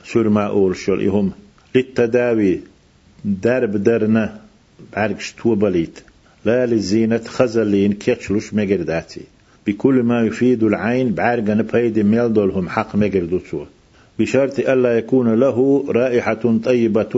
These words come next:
تون خز يتلوش حاجة سهل الشرط بولش يبيحكم بولش يتلوش خز حاجة هلشي مقردات كحل داقن دوق اكتحال بوكي كحل بوك غلز نوي بارشوك يويزا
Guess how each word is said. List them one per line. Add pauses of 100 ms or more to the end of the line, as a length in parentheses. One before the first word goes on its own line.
(300)
تون
خز
يتلوش
حاجة
سهل
الشرط (140)
بولش
يبيحكم
بولش (480)
يتلوش
خز
حاجة
هلشي
مقردات (500)
كحل (140)
داقن
دوق
اكتحال
بوكي
كحل
بوك (380)
غلز
نوي
بارشوك
يويزا